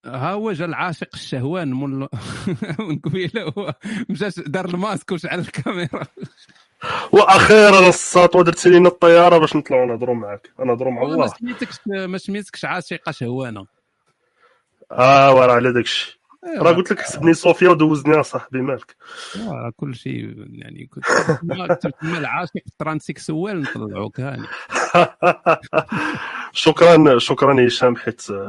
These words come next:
Speaker 2: حيت طلعتني نهضر معاك.
Speaker 1: مرحبا
Speaker 2: صافي
Speaker 1: عزيزي.
Speaker 2: بليزير.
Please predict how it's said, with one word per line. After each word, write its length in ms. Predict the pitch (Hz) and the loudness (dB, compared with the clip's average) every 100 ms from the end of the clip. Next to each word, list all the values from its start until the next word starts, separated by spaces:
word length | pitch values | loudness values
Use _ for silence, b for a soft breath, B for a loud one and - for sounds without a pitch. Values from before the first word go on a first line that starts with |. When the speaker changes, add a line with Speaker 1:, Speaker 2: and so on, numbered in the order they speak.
| 98 - | -14 -12
Speaker 2:
حيت 200 | 110 _ | -12 _
طلعتني 400 | 107 92 - 107 | -14 -14 -10 -10
نهضر 280 | 101 107 104 | -8 -6 -4
معاك. 640 | 101 110 110 - 104 - 165 | -2 -4 -4 -8 -8 -8 -12
Speaker 1:
مرحبا 340 | 135 139 131 | -12 -10 -4
Speaker 2:
صافي 100 | 123 | -4
Speaker 1:
عزيزي. 140 | 117 120 117 | -2 -6 -6
Speaker 2:
بليزير. 360 | 110 - 98 | -8 -8 -14